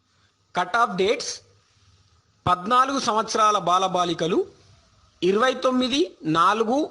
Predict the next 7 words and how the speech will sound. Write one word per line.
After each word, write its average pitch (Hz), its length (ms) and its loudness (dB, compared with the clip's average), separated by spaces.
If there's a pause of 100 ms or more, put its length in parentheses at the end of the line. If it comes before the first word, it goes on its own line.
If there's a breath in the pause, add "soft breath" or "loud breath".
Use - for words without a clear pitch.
(120)
రెండు 185 300 0
వేల 226 240 2
పది 185 320 0
నుండి 170 440 0 (560 soft breath)
ఇరవై 247 320 2
ఎనిమిది 254 580 0
నాలుగు 202 520 2